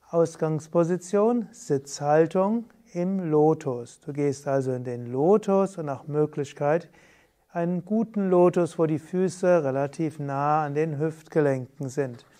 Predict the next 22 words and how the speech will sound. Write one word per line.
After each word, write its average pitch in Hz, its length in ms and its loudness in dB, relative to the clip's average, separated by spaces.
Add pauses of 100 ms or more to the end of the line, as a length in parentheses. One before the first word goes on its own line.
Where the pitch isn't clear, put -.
(580)
Danach 139 640 2
hebst 196 400 0
du 220 220 2
die 180 440 -2 (140)
Knie 160 380 -2
hoch 160 580 0 (380)
und 214 240 -2
gibst 226 340 -6
dann 170 300 0
die 175 340 -2 (400)
Ellbeugen 180 960 4
um 180 600 -2
die 190 320 -2 (200)
Oberschenkel. 147 920 0 (380)
Dann 220 200 0
fasst 139 460 -4
du 160 100 2
an 151 180 0
deine 131 400 -6
Handgelenke 170 1080 0 (140)
oder 139 720 -2
Unterarme 160 840 0